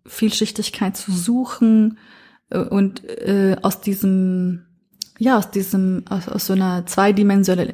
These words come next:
Dimensionalität auszutreten und zu sagen, okay, wie kann ich die Welt besser erfahren und tiefer erfahren? Und das ist für mich sehr, sehr wichtig, um mir, um, um meine eigenen Positionen immer wieder zu denken. Also ich bin auch eine große,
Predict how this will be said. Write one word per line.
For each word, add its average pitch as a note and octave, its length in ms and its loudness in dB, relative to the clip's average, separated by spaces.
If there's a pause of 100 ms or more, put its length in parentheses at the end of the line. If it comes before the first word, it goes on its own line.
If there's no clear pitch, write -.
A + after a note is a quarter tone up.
Dimensionalität F#3+ 1120 2
auszutreten G3+ 800 0
und G3 120 0
zu - 120 -8
sagen, F#3+ 220 -2
okay, F3+ 300 -4
wie G#3 120 0
kann G#3 220 0
ich G#3 160 -2
die F#3+ 140 -4
Welt F#3 340 0
besser F#3 240 -4
erfahren A#3 840 0
und F3+ 220 -4
tiefer B3+ 400 2
erfahren? G#3+ 800 0 (720)
Und G3 560 0 (280)
das - 380 -6
ist - 320 -8
für G#3 120 0
mich G#3+ 360 2
sehr, G3+ 160 2
sehr G3 200 2
wichtig, - 540 -2
um G3+ 380 0
mir, G3+ 460 0
um, G3+ 220 2
um G#3 120 2
meine G3+ 240 4
eigenen A3 400 4
Positionen G#3+ 640 0
immer G3+ 180 2
wieder G3 220 0
zu G3 140 -6
denken. G3 260 0
Also F#3 100 -2
ich G3 120 -4
bin G3 260 2
auch F#3+ 180 -2
eine G3 180 0
große, G3+ 340 -2